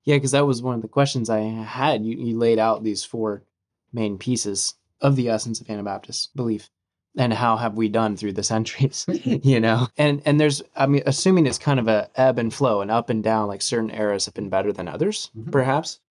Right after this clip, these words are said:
Speaker 1: I don't know if you would wanna speak into any of that.
Speaker 2: Okay, so the most power we've had spiritually is in our beginnings. Again, this is embarrassing. These ideals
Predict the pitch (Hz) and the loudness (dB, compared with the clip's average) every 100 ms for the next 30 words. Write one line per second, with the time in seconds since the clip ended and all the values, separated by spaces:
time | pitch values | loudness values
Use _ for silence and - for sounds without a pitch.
0 | _ _ - 110 113 110 113 107 101 107 | _ _ -4 0 0 0 -2 -2 -2 -4
1 | 101 - 123 - 120 120 113 113 107 113 | -4 -4 -6 -4 -4 -2 -2 -4 -6 -8
2 | 147 - - - 127 120 - 139 135 135 | -10 -12 -6 -2 0 -2 2 4 4 2
3 | - 120 120 120 - - 139 160 160 139 | -2 -2 0 -2 -4 -2 0 0 0 0
4 | 135 104 127 117 - 139 139 - - 107 | 0 -2 -4 -4 -4 2 2 2 -4 -4
5 | 107 95 110 104 104 107 107 110 78 78 | -4 -8 -8 -8 -8 -10 -10 -12 -14 -20
6 | - _ _ _ _ _ - 107 127 98 | -20 _ _ _ _ _ -8 -2 -2 -2
7 | - 110 139 139 139 180 147 - 95 90 | -8 -6 -4 -2 -2 -4 -4 -8 -12 -8
8 | 120 180 208 185 202 160 185 185 110 - | -2 0 0 -2 -2 -4 -2 -2 -2 -6